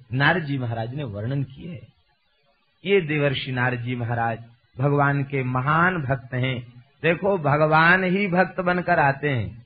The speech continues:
क्यों? हम लोगों को भक्ति सिखाने के लिए। भक्ति कैसे करना चाहिए? सनकादिक भगवान हैं, लेकिन वे स्वयं भजन का मार्ग बताने आए हैं।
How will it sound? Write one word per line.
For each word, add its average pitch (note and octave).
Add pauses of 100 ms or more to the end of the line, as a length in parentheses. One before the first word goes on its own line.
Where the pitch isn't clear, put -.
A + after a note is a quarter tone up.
(140)
क्यों? F3
हम D3
लोगों E3
को F3
भक्ति C#3+
सिखाने C#3+
के C3
लिए। F#2+ (420)
भक्ति C#3+
कैसे D#3+
करना C3+
चाहिए? G2+
सनकादिक D#3+
भगवान D3+
हैं, - (380)
लेकिन E3+
वे G3
स्वयं F#3
भजन F3+
का F#3
मार्ग F3
बताने E3+
आए D3
हैं। G2+